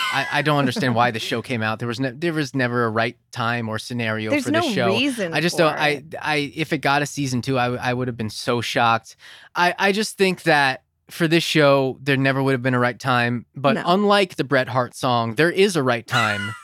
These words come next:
Speaker 2: <laughs>
Speaker 1: to say goodbye. And I think the time was
Speaker 2: Mm-hmm.
Speaker 1: immediately after season one
Speaker 2: Well
Speaker 1: dropped, because it never stood a
Speaker 2: <laughs>
Speaker 1: chance of a,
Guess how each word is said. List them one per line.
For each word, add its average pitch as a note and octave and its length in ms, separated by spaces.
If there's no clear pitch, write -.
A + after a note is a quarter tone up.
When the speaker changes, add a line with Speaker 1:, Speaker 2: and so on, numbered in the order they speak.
Speaker 2:
<laughs> E4+ 340
Speaker 1:
to G3+ 80
say C3+ 240
goodbye. G#2+ 580
And C#3+ 140
I C#3 80
think C#3 220
the B2 100
time B2 320
was A2+ 340
Speaker 2:
Mm-hmm. - 140
Speaker 1:
immediately B2 640
after A#2 260
season A2+ 380
one A2 140
Speaker 2:
Well G3+ 100
Speaker 1:
dropped, G#2 340
because G#2 440
it C3+ 100
never B2+ 220
stood C#3 220
a C#4+ 80
Speaker 2:
<laughs> - 0
Speaker 1:
chance C3 360
of A2+ 140
a, A2 120